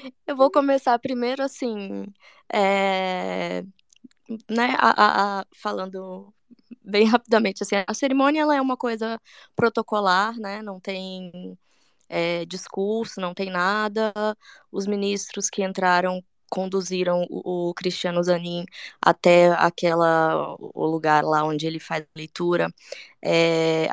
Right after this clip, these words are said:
isso tudo já é previsto, né, já é programado, é o ministro mais velho da, que está há mais tempo na corte, que no caso é o Gilmar Mendes, e o ministro que está há menos tempo na corte, que é o André Mendonça. Me chamou a atenção, assim,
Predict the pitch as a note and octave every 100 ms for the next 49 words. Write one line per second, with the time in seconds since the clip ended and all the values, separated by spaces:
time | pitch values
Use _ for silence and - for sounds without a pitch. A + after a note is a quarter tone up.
0 | - G#3 A3+ - A#3 A#3+ G#3 G3 F#3+ F#3+
1 | F#3+ F3+ F3 E3 E3+ - A3 F#3+ F#3+ C#4
2 | - G3+ G#3 G3 F#3 F3+ F3+ F3 F#3 A3+
3 | F#3+ F3 F3+ F3 - F3+ F#3 F3+ F3 E3+
4 | F3+ F#3 - _ - - - G#3+ - G3+
5 | G3 F#3+ G3 - F#3 - G3+ - G3 B3
6 | - - G3 F#3+ F3 E3+ F3+ F3 F3+ F3+
7 | F3+ F3 G3+ A3 C#4+ - _ _ _ _
8 | _ _ G#3 G#3 A3 A3+ A3 G3+ - -
9 | - - G3+ G3 G3 G#3+ - G3 F#3 G#3+
10 | A3 F#3+ F#3+ B3 - B3+ - G3+ G3+ B3+
11 | C#4 _ - F#3 F#3+ G3+ G#3 G3 G3+ A3
12 | G#3 F3 F3 - F#3 - - - A#3+ C#4
13 | B3 C4+ D4 C#4+ C4 - B3 C4+ C4 -
14 | A3+ G#3 F#3